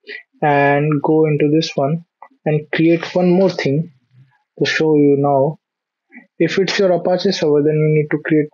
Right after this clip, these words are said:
one folder. Now I'm gonna move this all content into the ethorica dot in. Maybe it will be your public H T M L, maybe it's Ethorica,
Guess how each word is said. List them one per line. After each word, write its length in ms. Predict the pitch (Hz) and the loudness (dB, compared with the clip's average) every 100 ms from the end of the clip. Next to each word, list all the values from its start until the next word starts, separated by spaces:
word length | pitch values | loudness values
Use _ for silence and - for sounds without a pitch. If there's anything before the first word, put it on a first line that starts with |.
| - | -6
one 160 | 160 165 | -4 -2
folder. 320 | 151 135 135 135 | 0 0 0 -2
Now 220 | 160 196 | -2 0
I'm 180 | 196 170 | 2 2
gonna 280 | 165 170 165 | 2 2 2
move 240 | 180 180 165 | 2 2 0
this 260 | 175 - - - - | -2 -6 -14 -16 -4
all 200 | 180 190 | 0 0
content 520 | 196 165 147 151 151 156 | 0 -2 -2 -2 -2 -2
into 360 | 160 147 151 | -2 -2 0
the 200 | 147 151 - _ - - | -2 -4 -8 _ -18 -8
ethorica 580 | 151 165 160 151 156 147 | -4 -2 -2 -2 -2 -2
dot 260 | 147 160 156 | -2 -2 -2
in. 200 | 139 143 | -2 0
Maybe 240 | 165 170 | 0 2
it 120 | 170 - | 0 -2
will 140 | 160 151 | 0 2
be 80 | 151 | 2
your 140 | 147 | 0
public 340 | 151 143 143 | -2 -4 -2
H 180 | 151 143 | -2 -2
T 100 | 170 | -2
M 80 | 156 | 0
L, 100 | 151 151 | 0 0
maybe 300 | 156 151 151 | 2 2 0
it's 200 | - 147 | 0 -4
Ethorica, 560 | 147 143 139 147 143 | 0 0 0 -2 -2